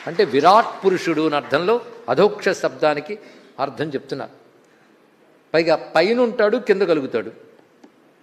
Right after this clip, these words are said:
వాడు అధోక్షజుడు అన్నాడు ఇక్కడ. క్రిందకి కలుగువాడు అంటే తాను పైన ఉంటాడు, క్రింద కలుగుతాడట.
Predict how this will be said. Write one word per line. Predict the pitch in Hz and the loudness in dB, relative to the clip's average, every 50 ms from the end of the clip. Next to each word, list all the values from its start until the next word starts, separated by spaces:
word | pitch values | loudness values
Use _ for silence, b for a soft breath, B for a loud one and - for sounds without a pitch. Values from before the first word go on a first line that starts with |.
| _ _ _ _ _ | _ _ _ _ _
వాడు | 131 143 160 170 156 | 0 0 0 0 0
అధోక్షజుడు | 131 123 151 156 156 - 143 131 120 104 | 0 0 0 0 -2 -6 -8 -6 -6 -8
అన్నాడు | 110 98 87 90 92 | -8 -12 -14 -16 -16
ఇక్కడ. | - - - - - - _ _ _ _ _ _ _ _ _ _ _ _ _ _ _ _ - | -18 -18 -20 -20 -20 -20 _ _ _ _ _ _ _ _ _ _ _ _ _ _ _ _ -4
క్రిందకి | 160 165 196 208 190 226 226 247 226 | -4 -4 0 2 2 2 2 0 2
కలుగువాడు | - 196 190 196 185 196 185 190 185 185 180 175 | 2 2 4 4 4 2 4 4 2 2 2 0
అంటే | 175 175 185 254 | -2 -2 -4 0
తాను | - 190 202 214 202 | 2 2 2 2 2
పైన | 202 208 226 226 | 4 4 4 4
ఉంటాడు, | 233 214 233 240 247 240 | 2 2 2 2 2 2
క్రింద | 240 208 202 202 | 0 0 0 2
కలుగుతాడట. | 190 175 156 139 131 127 113 - - | 2 2 0 0 -2 -2 -4 -4 -6